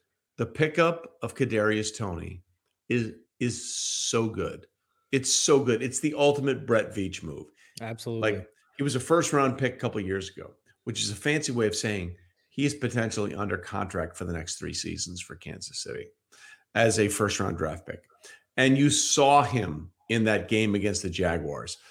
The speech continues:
Speaker 1: the touchdown where he was wide o-, by the way, that play where Kadarius Toney scored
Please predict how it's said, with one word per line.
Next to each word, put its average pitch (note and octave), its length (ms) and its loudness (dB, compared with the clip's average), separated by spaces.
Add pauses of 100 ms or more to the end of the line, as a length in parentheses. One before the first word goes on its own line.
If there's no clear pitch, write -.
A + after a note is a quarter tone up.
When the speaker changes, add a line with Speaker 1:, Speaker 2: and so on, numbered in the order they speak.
(180)
Speaker 1:
the A#2 100 -2
touchdown A#2+ 720 2
where G#2+ 140 4
he A2+ 160 0
was G2 160 -4
wide G#2 280 4
o-, G#2+ 200 2
by D#3+ 160 6
the D3+ 60 8
way, A2+ 200 6 (840)
that C3 400 2
play G#2 520 2 (460)
where A#2+ 160 4
Kadarius A2+ 580 2
Toney A2+ 300 -2
scored G#2 560 2